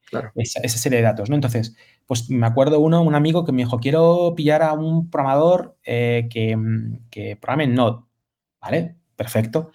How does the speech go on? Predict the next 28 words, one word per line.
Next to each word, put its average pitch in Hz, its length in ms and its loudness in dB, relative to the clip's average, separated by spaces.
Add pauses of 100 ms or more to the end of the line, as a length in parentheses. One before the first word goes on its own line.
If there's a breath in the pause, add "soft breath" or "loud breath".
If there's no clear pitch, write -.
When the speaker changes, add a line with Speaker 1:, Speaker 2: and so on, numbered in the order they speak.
(220 soft breath)
Speaker 2:
Y 120 120 0
quiero 156 180 4
que 165 60 0
es-, - 280 -10
quiero 175 260 2
que 156 80 -2
esté 151 180 -2
en 196 100 4
Alicante". 123 680 0 (880)
"Hostia, 117 540 -8
tío, 123 180 0
en 98 100 -2
Alicante". 110 960 -2
"Eh, 107 420 -2
sí, 151 240 2
en 117 100 2
Alicante". 113 420 0
Y - 40 -8
dijimos, - 420 -8
"Mira, 113 360 2 (240)
vete 117 300 2
a 123 40 4
remoto". 104 440 -4 (260)
"No, 156 120 4
no, 196 100 4
no, 190 180 4
Alicante, 143 360 2
Alicante". 120 420 -2